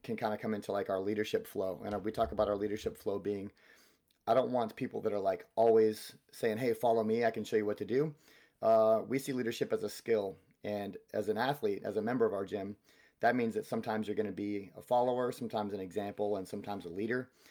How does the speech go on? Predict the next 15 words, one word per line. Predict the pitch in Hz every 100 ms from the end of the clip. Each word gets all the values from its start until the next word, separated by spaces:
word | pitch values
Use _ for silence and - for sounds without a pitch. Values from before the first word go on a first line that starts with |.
| _ -
And | 107 110 104 - -
the | 113
most | 131 -
helpful | 123 117
thing | 110 110
that | 104 95
we | 110
can | 127 104
do | 90 95 95 _ _ _ _
is | -
kinda | - 113
recognize | 107 107 110 101 98 - - _ _ _ _ - -
what | 123 110
role | 117 117 113
is | 101 95 -